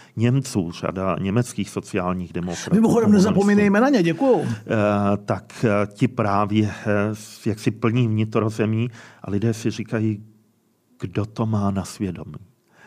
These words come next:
Speaker 1: A ta odpověď, eh, se hledá samozřejmě velmi těžko.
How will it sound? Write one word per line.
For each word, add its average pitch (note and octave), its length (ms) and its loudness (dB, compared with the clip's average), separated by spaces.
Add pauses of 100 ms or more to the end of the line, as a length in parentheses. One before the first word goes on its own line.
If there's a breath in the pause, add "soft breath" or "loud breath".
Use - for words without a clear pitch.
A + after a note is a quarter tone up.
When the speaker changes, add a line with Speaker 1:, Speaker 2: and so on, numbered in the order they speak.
(240 loud breath)
Speaker 1:
A - 120 -8
ta A2 240 -2
odpověď, B2 800 0
eh, G#2 300 2
se - 160 -6
hledá A2 340 0
samozřejmě G#2 500 -4
velmi G2+ 320 -2
těžko. F#2+ 540 -6